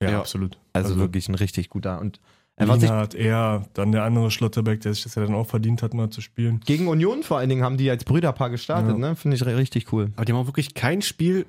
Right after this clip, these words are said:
Speaker 2: höher als z-, oder mehr als zwei Tore kassiert. Das ist Wahnsinn.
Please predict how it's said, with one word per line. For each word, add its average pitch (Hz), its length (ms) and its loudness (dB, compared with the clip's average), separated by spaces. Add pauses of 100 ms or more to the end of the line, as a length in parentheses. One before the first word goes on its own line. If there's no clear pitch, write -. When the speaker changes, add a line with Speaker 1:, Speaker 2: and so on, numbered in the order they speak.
(120)
Speaker 2:
höher 160 320 2
als 139 380 -4 (760)
z-, - 140 -18 (380)
oder 120 140 2
mehr 131 160 0
als 151 140 -6
zwei 143 140 0
Tore 147 280 0
kassiert. 117 440 -2 (200)
Das 110 120 -14
ist 98 140 -2
Wahnsinn. 107 400 -2